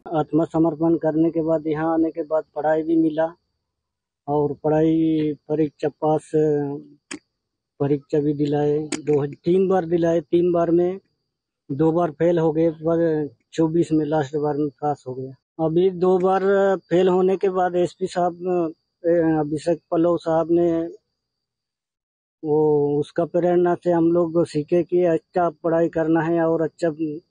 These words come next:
दिन रात में पढ़ना है करके बोला था, ध्यान देना है करके बोला था। तब हम वैसा ही हम लोग ध्यान दिए। तो हम लोग डिप्टी सीएम साहब भी बातचीत,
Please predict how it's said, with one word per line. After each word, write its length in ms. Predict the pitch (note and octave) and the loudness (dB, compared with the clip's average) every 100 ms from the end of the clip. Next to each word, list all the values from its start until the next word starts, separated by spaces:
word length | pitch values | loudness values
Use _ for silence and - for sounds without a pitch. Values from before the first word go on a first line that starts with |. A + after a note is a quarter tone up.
| _ _ | _ _
दिन 200 | D3+ E3 D#3 | 0 2 2
रात 220 | D#3+ D#3 | 0 2
में 160 | D#3+ D3 | 0 0
पढ़ना 300 | D#3 D#3 D#3+ | 0 0 2
है 160 | D#3 | 0
करके 340 | D3+ D#3 D3+ D#3+ | 0 -2 0 -2
बोला 300 | D3+ D#3 D#3+ | 0 0 0
था, 180 | - D3+ | -2 -4
ध्यान 400 | D3 D#3 D#3+ D#3 | 0 0 2 2
देना 260 | D#3 D#3 | 0 0
है 120 | D3+ | -4
करके 280 | D3+ D3+ D3+ | -4 -4 -2
बोला 260 | D3 D3+ D3+ | -2 -2 -4
था। 160 | - | -8
तब 260 | D3+ D#3 D3 | -8 -6 -4
हम 200 | D3 D3 | -4 -2
वैसा 260 | D3 - D#3+ | -4 -2 0
ही 140 | D#3+ | 0
हम 180 | D#3+ D#3 | 0 0
लोग 220 | D#3+ D3 | -2 -2
ध्यान 300 | D3+ D#3+ D#3 | -2 0 0
दिए। 240 | D#3 D#3+ | 0 -2
तो 240 | D3+ D#3+ D3+ | -4 -4 -4
हम 100 | D3+ | -4
लोग 240 | D#3 D3+ - _ _ - | -6 -8 -12 _ _ -8
डिप्टी 380 | D3 D3+ - F3 | -2 -2 0 -2
सीएम 320 | - F#3 F#3 | 0 0 0
साहब 280 | F3+ E3 E3 | 0 -2 0
भी 140 | F3+ | -2
बातचीत, 540 | F3 F3 E3+ _ F#3 | 0 -2 -2 _ -4